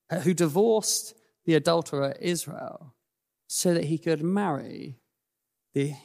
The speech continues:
eternal bride? And that is us. Let's pray as we close. Heavenly Father,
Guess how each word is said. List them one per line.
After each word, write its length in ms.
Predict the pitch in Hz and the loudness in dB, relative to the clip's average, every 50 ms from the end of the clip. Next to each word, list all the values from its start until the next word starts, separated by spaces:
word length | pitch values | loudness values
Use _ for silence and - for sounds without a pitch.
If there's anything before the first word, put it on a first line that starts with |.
| - - | -12 -10
eternal 460 | 139 - - 165 160 156 151 151 147 | -4 -2 0 0 0 0 0 -2 -4
bride? 500 | 135 135 131 131 131 - - - - - - - - _ _ _ _ _ _ _ _ _ _ _ _ _ _ _ _ _ _ _ | -4 -6 -8 -8 -10 -12 -14 -16 -16 -18 -18 -18 -20 _ _ _ _ _ _ _ _ _ _ _ _ _ _ _ _ _ _ _
And 100 | 143 139 | -4 -4
that 100 | 143 151 | -2 -2
is 120 | 151 135 123 | -2 -4 -6
us. 460 | 139 110 - - - - - - - _ _ _ _ _ _ _ _ _ _ _ _ _ _ _ _ _ _ _ _ _ _ _ _ _ _ _ _ _ _ _ _ _ _ _ _ _ _ _ _ | -10 -12 -14 -16 -16 -16 -16 -18 -20 _ _ _ _ _ _ _ _ _ _ _ _ _ _ _ _ _ _ _ _ _ _ _ _ _ _ _ _ _ _ _ _ _ _ _ _ _ _ _ _
Let's 100 | - 135 | -6 -6
pray 180 | - - 123 127 | -4 -4 -4 -4
as 120 | 120 110 | -6 -6
we 60 | 120 127 | -10 -12
close. 440 | - 139 131 131 - - - - _ _ _ _ _ _ _ _ _ _ _ _ _ _ _ _ _ _ _ _ _ _ _ _ _ _ _ _ _ _ _ _ _ _ _ _ _ _ _ _ _ _ _ _ _ _ _ _ _ _ _ _ _ _ _ _ _ _ _ _ _ | -14 -14 -14 -14 -14 -14 -16 -18 _ _ _ _ _ _ _ _ _ _ _ _ _ _ _ _ _ _ _ _ _ _ _ _ _ _ _ _ _ _ _ _ _ _ _ _ _ _ _ _ _ _ _ _ _ _ _ _ _ _ _ _ _ _ _ _ _ _ _ _ _
Heavenly 280 | - 180 151 147 147 139 | 2 4 4 4 2 2
Father, 420 | - - 135 131 127 127 135 139 | 2 0 0 0 0 -2 -4 -8